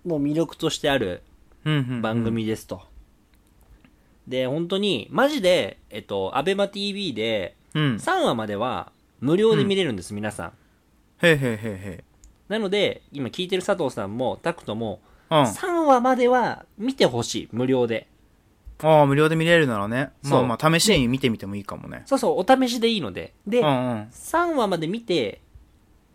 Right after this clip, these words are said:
Speaker 1: と、その続きがね、気になったら、アベマティーブイのプレミアム会員になったら、
Speaker 2: うん。
Speaker 1: 全十二話かな？全部を見れるようになるのよ。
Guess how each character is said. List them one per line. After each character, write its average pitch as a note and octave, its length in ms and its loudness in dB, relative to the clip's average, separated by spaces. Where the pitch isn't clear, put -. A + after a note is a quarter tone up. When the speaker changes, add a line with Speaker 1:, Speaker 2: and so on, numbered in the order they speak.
Speaker 1:
と、 A3+ 160 -4
そ - 140 -4
の G3 100 0
続 G3+ 260 -6
き A3+ 100 -6
が A3+ 120 0
ね、 A#3+ 280 -4
気 C4 160 -2
に D4+ 160 -2
な D4+ 140 4
っ D4 40 -4
た G#3+ 140 4
ら、 A3+ 400 2
ア - 80 -6
ベ G#3 100 2
マ A3+ 120 -2
テ A3+ 120 -8
ィ A3+ 100 -2
ー - 20 -8
ブ A3+ 60 -4
イ F#3 100 -2
の A#2+ 340 -2
プ G3+ 80 -4
レ C4 140 2
ミ C#4+ 140 2
ア C#4+ 80 4
ム C#4 100 0
会 C#4 220 2
員 F3+ 60 0
に C#3 80 -2
な E3 120 0
っ E3 40 -6
た E3+ 200 -2
ら、 F#3+ 320 0
Speaker 2:
う D#3 80 -2
ん。 A#2 280 -2
Speaker 1:
全 F#3 420 4
十 F#3+ 340 0
二 A3+ 140 2
話 A2+ 100 0
か G2+ 100 -8
な？ D3 180 -6
全 A3+ 320 6
部 C3 140 0
を G#2 40 0
見 B2+ 180 0
れ F3 100 6
る C#3+ 100 0
よ A2 60 0
う G2 40 -4
に F#2+ 60 -6
な G#2+ 80 -2
る G2+ 80 -6
の F2 100 -10
よ。 F2 140 -14